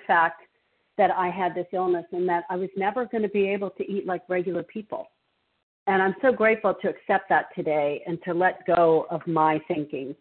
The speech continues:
and to trust other people. Well, sorry. Okay. Okay, so that we are now at seven fifty-five. So thank you to everyone who shared. Um, please join us for a second unrecorded hour of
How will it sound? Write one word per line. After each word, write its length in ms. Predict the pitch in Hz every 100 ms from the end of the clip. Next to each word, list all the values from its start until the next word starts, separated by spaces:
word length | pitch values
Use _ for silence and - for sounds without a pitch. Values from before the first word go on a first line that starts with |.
| _ _ _ _ _ _ _ _ _
and 140 | 175 160
to 100 | 165
trust 380 | - 196 175 - - _ - - -
other 180 | 190 180
people. 460 | - 175 - - - _ _ _ - - -
Well, 180 | 185 180
sorry. 280 | 190 143 151 _ _ _ _ -
Okay. 220 | 180 - - - - - - - - - - -
Okay, 400 | 277 285 440 262 -
so 280 | 247 220 185
that 280 | 202 214 214 -
we 180 | 208
are 120 | 208 190
now 400 | 196 208 240 220
at 300 | 196 214 262 - - - -
seven 320 | 214 196 214
fifty-five. 800 | 214 208 277 269 196 180 185 302 359 - _ _
So 220 | - 202 196
thank 240 | 226 226 233
you 100 | 220
to 140 | 202
everyone 360 | 208 233 240 196
who 100 | 175 175
shared. 380 | - 160 175 254 262 -
Um, 420 | 180 175 170 175 - _ _ _ -
please 240 | 220 220 -
join 200 | 196 190
us 100 | 220 -
for 120 | 185
a 80 | 160
second 280 | 185 175 190 190
unrecorded 640 | 180 202 202 202 185 208
hour 360 | - 170 185
of 40 | 247